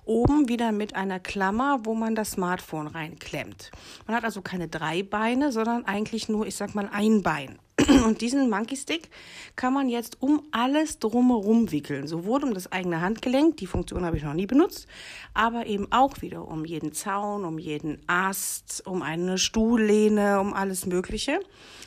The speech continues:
um sich eben selber filmen zu können. Auch da habe ich persönlich jetzt beim Testen einen Minuspunkt für mich. Und zwar habe ich für mein iPhone eine sehr schwere Hülle.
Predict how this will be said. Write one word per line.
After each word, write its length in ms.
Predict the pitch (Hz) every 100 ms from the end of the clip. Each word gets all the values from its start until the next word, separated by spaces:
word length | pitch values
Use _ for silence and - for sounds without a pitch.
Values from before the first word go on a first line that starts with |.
| -
um 220 | 247 269
sich 260 | 285 269
eben 260 | - 208 214
selber 520 | 185 175 180 190 196 - - - -
filmen 360 | - 208 165
zu 120 | 160 143
können. 300 | 156 85 - _ - - - -
Auch 200 | 196 -
da 300 | 220 294 285
habe 200 | 233 -
ich 200 | 233 -
persönlich 560 | 202 196 240 254 247
jetzt 240 | 226 208 -
beim 180 | 190 190
Testen 480 | 214 214 - 190 156
einen 720 | 180 190 196 185 175 170 151 - - _ _ _ _ - -
Minuspunkt 640 | 175 196 277 277 - 277 -
für 100 | 247
mich. 340 | 233 311 - - - - -
Und 140 | 202
zwar 240 | 220 226 202
habe 160 | 226 -
ich 260 | 220 240 -
für 280 | - 208
mein 460 | 202 190 180 180 170
iPhone 640 | 175 196 214 240 240 247
eine 340 | - 196 190 185
sehr 600 | 180 202 214 233 247 254
schwere 680 | - 180 185 214 208 202 185
Hülle. 440 | 185 180 135 92